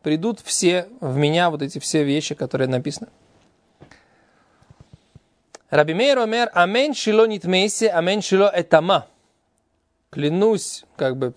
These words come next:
«Амен, что я ло нитмейси, и шани ло этама», что я не буду нечистой в будущем. Что имеется в виду? Говорит Мишна, «А коль шоим», все согласны, «Шейн матне има ло аля койдем, шититарес»,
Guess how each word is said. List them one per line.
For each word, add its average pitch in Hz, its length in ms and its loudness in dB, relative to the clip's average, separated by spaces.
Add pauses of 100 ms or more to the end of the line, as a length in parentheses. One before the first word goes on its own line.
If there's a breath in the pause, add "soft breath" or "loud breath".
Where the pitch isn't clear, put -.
(120)
«Амен, 170 300 4
что 151 180 -2
я 160 180 4 (160)
ло 175 140 2
нитмейси, 147 680 -2 (140)
и 156 80 -4
шани 180 380 2
ло 208 220 4
этама», 175 380 -2 (160)
что - 200 -2
я 151 40 2
не 170 140 2
буду 196 300 0
нечистой 156 640 -2 (120)
в 143 80 -6
будущем. 151 400 -2 (2750 soft breath)
Что - 240 0
имеется 175 340 -2
в 151 60 -2
виду? 135 380 -2 (320)
Говорит 151 240 -2
Мишна, 180 320 2
«А 143 40 2
коль 269 280 0
шоим», 220 280 0
все 226 140 -4
согласны, 202 420 0
«Шейн 220 300 0
матне 196 400 0
има 180 240 2
ло 180 340 2
аля 156 220 0
койдем, 143 500 -2 (160)
шититарес», 180 800 0